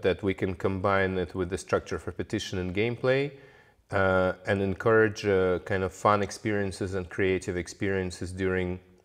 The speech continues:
uh, our interactions. And here it says sensory richness into gaming, while repetition for-, fosters skill refinement. So this is really good idea. It's a combination of, um, engaging all the senses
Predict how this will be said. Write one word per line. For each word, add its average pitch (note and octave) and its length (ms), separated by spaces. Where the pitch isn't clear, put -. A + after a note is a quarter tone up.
uh, F#2 320
our F#2 540
interactions. G2 800
And F#2+ 360
here C3+ 560
it G#2+ 180
says G#2 480
sensory A#2+ 720
richness G#2 560
into F#2 240
gaming, A2 580
while G2+ 260
repetition G#2 560
for-, G#2+ 300
fosters - 720
skill A#2 260
refinement. F2+ 500
So A2 120
this B2+ 200
is D3 120
really B2+ 180
good A2 160
idea. G2+ 260
It's - 160
a G2+ 40
combination G#2+ 580
of, F#2+ 120
um, G2+ 420
engaging A2+ 560
all A2 200
the G#2 100
senses B2+ 560